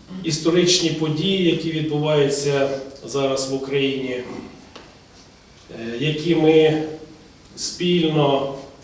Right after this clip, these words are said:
переживаємо в ці лихі роки війни, сучасниками яких ми з вами стали.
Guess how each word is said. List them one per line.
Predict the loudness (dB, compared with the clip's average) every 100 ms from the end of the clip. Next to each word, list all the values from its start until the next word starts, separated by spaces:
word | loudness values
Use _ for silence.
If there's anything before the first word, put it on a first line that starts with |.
| -14 -2
переживаємо | 2 2 2 2 4 6 4 4 2 2
в | -2 -6 -14 -20 -20 -12
ці | -6 0 2 2 0 -4 -10 -16 -20 -20 -20 -20 -20 -20 -20 -20 -20 -8
лихі | -2 -2 -2 -2 2 2 0 -6 -4
роки | 2 2 2 0 0
війни, | 2 2 2 2 -2 -6 -12 -20 -20 -20 -20 -20 -20 -20 -20 -20 -20 -12
сучасниками | -6 2 4 6 4 0 0 4 6 6 4 -2 -8 -14 -20 -20 -10
яких | -2 -2 0 -2 -2 -4
ми | -2 0 -2 -6
з | -12 -8
вами | -6 -4
стали. | -6 -6 -8 -10